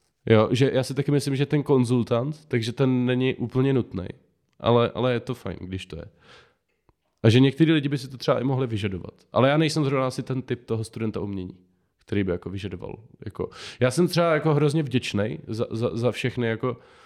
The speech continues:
profesory a učitele, co mi jako kdy řekli a jsem rád a pořád se jako mám jako co učit a co se jako dozvídat.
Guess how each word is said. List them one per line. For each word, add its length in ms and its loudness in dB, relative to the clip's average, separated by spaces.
profesory 760 0
a 320 -2
učitele, 500 -2
co 140 -6
mi 200 0
jako 180 -8
kdy 260 0
řekli 400 -2
a 80 -6
jsem 220 -2
rád 320 -2
a 80 -4
pořád 260 0
se 140 -4
jako 200 -4
mám 260 -2
jako 420 -6
co 160 2
učit 420 -6
a 100 -6
co 140 -10
se 120 -6
jako 140 -4
dozvídat. 460 -4